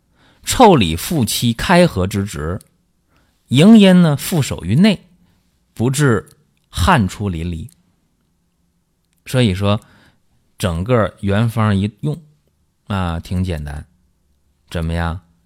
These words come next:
就解决了调阴阳和营卫这么一个事儿，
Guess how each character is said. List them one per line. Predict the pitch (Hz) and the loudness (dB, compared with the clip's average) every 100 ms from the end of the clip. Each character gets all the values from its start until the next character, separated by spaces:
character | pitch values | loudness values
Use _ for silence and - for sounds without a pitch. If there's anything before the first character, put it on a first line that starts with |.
| _ _ _ | _ _ _
就 | - 117 98 | -2 -2 -2
解 | 92 78 | -6 -8
决 | 80 82 | -10 -8
了 | 90 98 - | -4 -4 -6
调 | - - 95 110 | -10 -4 -2 0
阴 | 107 107 | 2 0
阳 | 92 80 92 | 0 -2 -6
和 | - 95 | -6 -4
营 | 92 82 101 | -4 -2 -2
卫 | 110 - _ _ _ - | -4 -6 _ _ _ -10
这 | 90 | -8
么 | 82 | -6
一 | 90 | -6
个 | 101 | -6
事 | - 139 | -4 -4
儿， | - | -4